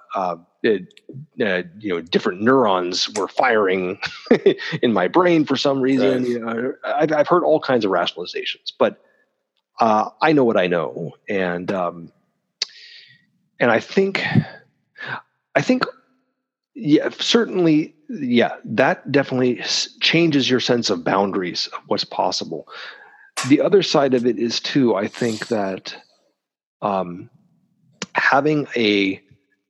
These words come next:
Speaker 1: grounded state,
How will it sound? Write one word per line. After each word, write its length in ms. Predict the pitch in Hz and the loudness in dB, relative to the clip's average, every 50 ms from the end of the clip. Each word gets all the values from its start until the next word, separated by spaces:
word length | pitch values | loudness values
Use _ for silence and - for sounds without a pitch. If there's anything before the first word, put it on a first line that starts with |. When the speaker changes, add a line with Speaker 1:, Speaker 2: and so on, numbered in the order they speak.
| _ _ _ _ _ _ _ _ _ _ - | _ _ _ _ _ _ _ _ _ _ -10
Speaker 1:
grounded 920 | - - - 107 107 120 131 139 147 165 170 160 139 139 135 127 117 117 - _ _ _ _ _ - | -8 -6 -4 -2 0 2 2 4 4 4 4 2 4 4 2 2 2 -2 -8 _ _ _ _ _ -8
state, 800 | - - - - - - 151 117 80 71 - - - - - | -6 -4 -4 -2 0 2 2 2 2 0 -4 -10 -12 -12 -12